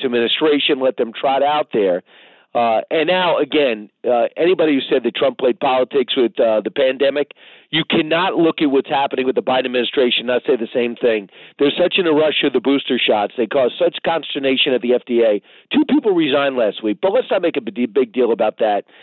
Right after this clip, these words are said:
Then you look at his handling of the virus, including a, uh, recent Washington Post A B C poll that said it's going below fifty percent. It was high. It was in the high sixties. And that's why he's gonna have a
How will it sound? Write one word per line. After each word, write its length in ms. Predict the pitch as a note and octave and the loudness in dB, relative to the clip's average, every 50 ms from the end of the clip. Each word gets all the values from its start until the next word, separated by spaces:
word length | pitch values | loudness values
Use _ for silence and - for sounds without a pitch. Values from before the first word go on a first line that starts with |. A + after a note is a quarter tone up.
| - - _ _ | -20 -20 _ _
Then 140 | F3+ G#3 | -2 0
you 100 | A3 A3 | 2 2
look 140 | G#3 G3 F3 | 2 2 0
at 80 | F#3+ D#3+ | 0 -2
his 100 | D3+ C#3 | -2 -4
handling 460 | - E3+ E3+ F3+ F3 F3 E3 D3 C#3 | -4 -2 -2 -2 0 0 -2 0 0
of 20 | |
the 80 | B2 A#2+ | -2 0
virus, 400 | G2 B2+ A#2+ B2+ B2+ B2 B2 A#2 - | 0 0 0 2 2 0 0 -2 -4
including 480 | C#3+ B2+ - - D#3+ E3 D#3 D3+ C#3 C3+ | -10 -12 -8 -2 0 0 0 0 0 0
a, 260 | B2 A#2+ A#2 A#2 G#2 - - - - - - | 0 0 0 0 -2 -6 -14 -20 -20 -6 -4
uh, 140 | B2 C3+ B2+ | 0 0 2
recent 340 | C3+ D3 D#3 D3 - C#3+ C3+ | 0 0 -2 -2 -4 -2 0
Washington 380 | C3+ C#3 B2 - - C3+ B2 - | 0 0 -2 -2 -8 -12 -6 -2
Post 240 | D#3 D#3 C#3+ - D#3+ | 0 0 0 0 -2
A 80 | C#3 | -2
B 160 | C3 A#2 A#2+ A2+ - | -2 -2 -4 -4 -2
C 140 | - G3+ G3 | -2 -2 -2
poll 340 | C#3+ - D#3 D3 C#3 C3+ B2+ | -2 0 0 2 2 2 2
that 140 | B2 C3 - - | 0 -2 -2 0
said 160 | E3 C#3+ B2+ | -2 0 0
it's 160 | C3 B2+ A2+ - | 0 -4 -4 -2
going 340 | - D#3+ E3 F3 E3+ D3+ | -2 0 0 0 0 0
below 240 | A#2 C#3 C#3+ C#3 C3+ - - | 0 0 2 2 0 -2 -2
fifty 300 | E3 D#3 - - C#3 A#2+ | -4 -4 -4 -4 -6 -6
percent. 440 | - C3 - - F#3 F3+ D#3+ B2+ - _ - - - - _ | -6 -6 -4 0 0 0 0 0 -4 _ -20 -20 -20 -10 _
It 40 | D3+ | 0
was 160 | D#3+ D#3 - | 0 2 2
high. 240 | D#3+ E3 F#3 F#3 - | 0 0 0 -2 0
It 60 | - | 2
was 180 | E3+ D3+ D3+ C#3+ C3+ D#3+ | 2 2 2 2 0 -2
in 80 | D3+ | -2
the 80 | D3 B2+ | -2 -2
high 340 | A#2+ C#3 F3 G3 G3 F3 - - - - - | -4 -4 -2 -2 -2 -4 -4 -10 -16 -6 -2
sixties. 460 | G3+ G3+ - - - - G2+ D#2 - - - - _ _ - - - - _ B2 | -2 -2 -2 -6 -6 -4 -6 -6 -6 -10 -18 -20 _ _ -20 -20 -20 -6 _ -2
And 140 | D3 D#3+ | 0 0
that's 200 | F#3+ G#3 A3 - - | 0 0 0 -2 -2
why 320 | G3 F#3+ F#3+ F3+ F3+ F#3+ F#3 | -2 0 2 2 2 2 0
he's 140 | E3 E3+ C3+ | 0 -2 0
gonna 220 | - E3 D3+ D3 | 0 0 2 2
have 100 | D3+ C#3 | 0 0
a 80 | - | 0